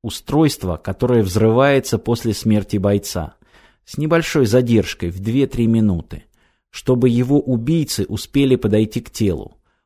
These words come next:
Устройство можно сделать в виде браслета, который нельзя снять с руки. Снабдить датчиком пульса. Зарядом мощной взрывчатки, а еще лучше – плазмы в магнитной ловушке.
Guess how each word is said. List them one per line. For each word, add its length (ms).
Устройство 680
можно 360
сделать 480
в 60
виде 260
браслета, 680
который 340
нельзя 460
снять 380
с 80
руки. 420
Снабдить 580
датчиком 540
пульса. 520
Зарядом 520
мощной 400
взрывчатки, 840
а 80
еще 340
лучше – 440
плазмы 600
в 120
магнитной 540
ловушке. 600